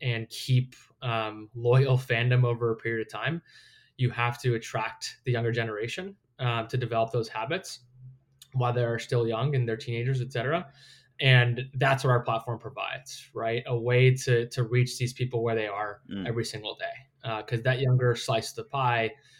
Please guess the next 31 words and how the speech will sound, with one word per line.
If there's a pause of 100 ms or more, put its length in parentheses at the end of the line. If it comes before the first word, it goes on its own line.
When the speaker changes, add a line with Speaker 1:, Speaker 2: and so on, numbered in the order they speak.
(240)
Speaker 1:
is
on
our
platform, (240)
um,
talking
to
their
best
friends
on
a
daily
basis.
And
it's
a
way
to
engage
with
those
young
people.
And
as
they
grow
over
time,
hopefully